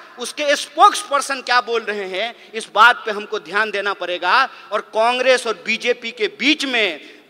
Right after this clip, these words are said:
दल का फर्क नहीं है, विचार का फर्क है, इस बात को हमको समझना पड़ेगा। और अगर हम समानता में भरोसा रखते हैं, अगर हमको लगता है कि बलात्कारियों को मंत्री, मुख्यमंत्री, विधायक और एमपी नहीं बनाना चाहिए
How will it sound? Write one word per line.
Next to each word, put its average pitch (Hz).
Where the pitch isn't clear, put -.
दल 285
का 294
फर्क 285
नहीं 277
है, 247
विचार 311
का 302
फर्क 269
है, 247
इस 220
बात 247
को 233
हमको 233
समझना 226
पड़ेगा। 196
और 214
अगर 330
हम 370
समानता 285
में 269
भरोसा 226
रखते 214
हैं, 185
अगर 262
हमको 277
लगता 262
है 320
कि 233
बलात्कारियों 247
को 330
मंत्री, 226
मुख्यमंत्री, 220
विधायक 208
और 202
एमपी 196
नहीं 180
बनाना 180
चाहिए 185